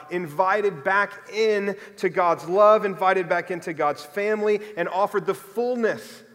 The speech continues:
of that love. And then even further, they're given a promise that day.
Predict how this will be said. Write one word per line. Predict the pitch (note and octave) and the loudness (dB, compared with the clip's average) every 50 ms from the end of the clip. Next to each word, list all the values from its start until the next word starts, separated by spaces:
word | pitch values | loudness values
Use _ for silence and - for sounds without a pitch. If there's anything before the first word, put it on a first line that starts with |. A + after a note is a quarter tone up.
| _ - | _ 0
of | D#3+ E3 D#3+ C#3+ C#3 C#3 - - | 0 0 0 -2 -8 -16 -18 -10
that | C#3 D3 D3 C#3+ C#3 C3+ - - | -6 -4 -4 -4 -4 -6 -10 -10
love. | C3+ C#3 C#3 B2+ A#2 A2 - - - - _ _ _ _ _ _ _ _ _ _ _ _ _ - | -6 -4 -4 -4 -6 -8 -12 -20 -20 -20 _ _ _ _ _ _ _ _ _ _ _ _ _ -2
And | F#3+ G3+ | 2 2
then | G#3 G#3 G#3 | 2 2 0
even | A3+ A#3 G#3+ A3 G#3 | -2 0 0 -2 -2
further, | - - A#3 A#3+ B3 A3 A3+ G#3 | 0 2 4 6 6 6 6 4
they're | F#3+ G3 | 4 2
given | F3+ E3+ F#3+ F3+ F3+ | 0 -2 -2 -2 -4
a | E3+ | -4
promise | - - - F3+ F3 E3+ C#3+ B2 - - - - _ | -4 -6 -6 -4 -4 -4 -6 -10 -12 -16 -20 -14 _
that | - C#3 C#3 C3 B2 | -4 -4 -4 -4 -6
day. | C3+ B2+ A2+ A2 | -10 -12 -12 -14